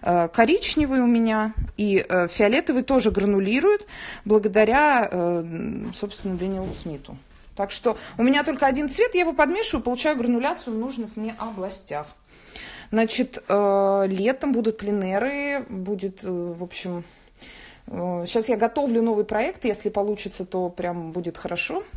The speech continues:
я надеюсь, вот. Э, но в целом пока ш-, точно, точно шестнадцатого семнадцатого июня, э, будет Царицыно с Дроу Тим. Вот. Поэтому.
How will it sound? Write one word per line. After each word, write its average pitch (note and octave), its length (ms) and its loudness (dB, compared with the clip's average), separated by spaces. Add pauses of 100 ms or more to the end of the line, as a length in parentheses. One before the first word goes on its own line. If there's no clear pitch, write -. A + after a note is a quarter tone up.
я F#3+ 140 -2
надеюсь, F3+ 500 -2 (120)
вот. E3 180 -12 (760)
Э, F3+ 260 2
но A3+ 320 0
в - 80 -12
целом D#4 400 2
пока G3+ 320 2
ш-, - 180 -10
точно, C#4 400 -2
точно G#3+ 460 0
шестнадцатого A3 640 -4
семнадцатого G#3 880 -2
июня, C#4 640 -2 (460)
э, F3+ 120 -6
будет F#3 320 -2
Царицыно G#3+ 600 -2
с F3+ 40 -8
Дроу G3 220 0
Тим. D3 320 -6 (1400)
Вот. D#3 220 -14 (1700)
Поэтому. F3 480 -12